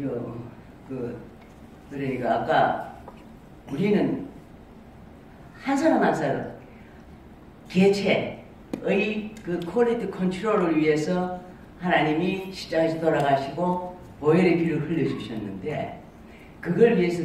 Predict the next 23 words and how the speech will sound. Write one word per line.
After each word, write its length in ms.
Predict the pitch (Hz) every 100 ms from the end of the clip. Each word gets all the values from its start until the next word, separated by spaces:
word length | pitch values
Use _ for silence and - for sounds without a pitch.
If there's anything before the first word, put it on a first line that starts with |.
| -
끊임없이 480 | - 311 269 - 170
나아가는 520 | 175 170 139 135 135
것은 380 | 120 - - - - - - -
계속해서 720 | 302 381 466 453 370 - -
하나님을 480 | 214 175 165 - -
알고, 380 | 120 - - 113
하나님을 520 | - 156 139 143 143
바르게 340 | 117 110 110
알고, 480 | 104 98 95 - - - - - - - -
그의 240 | 156 143
보내신 440 | 135 127 131 123 117
이제 220 | 117 113
예수 360 | 143 151 170 160
그리스도의 840 | 151 - - 170 160 185 - - - - - -
가르침이 720 | - - 190 214 - 131 - - - - -
과연 400 | 175 226 269 -
무언가를 640 | 190 202 208 214 214 214 - -
계속 440 | 285 440 - -
알아가는, 500 | 170 - - - 185 - - - - - - - - - - - -
그렇게 420 | 277 262 208 196 - - -
대구, 300 | 180 190 196 - -
대구 280 | 262 277 233
교회라면 720 | 175 165 160 - - - -